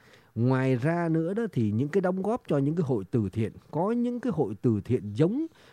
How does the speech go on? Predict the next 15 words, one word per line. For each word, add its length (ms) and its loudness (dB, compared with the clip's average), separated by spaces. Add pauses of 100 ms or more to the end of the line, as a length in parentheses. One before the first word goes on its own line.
(100)
mang 340 0
cái 160 -2
tên 300 2 (120)
rất 180 -2
là 120 -2
giống 520 -2
những 140 -2
cái 120 0
hội 260 0
mà 180 -2
chúng 220 0
ta, 300 0 (640)
à, 440 0 (220)
quen 220 0
thuộc, 260 0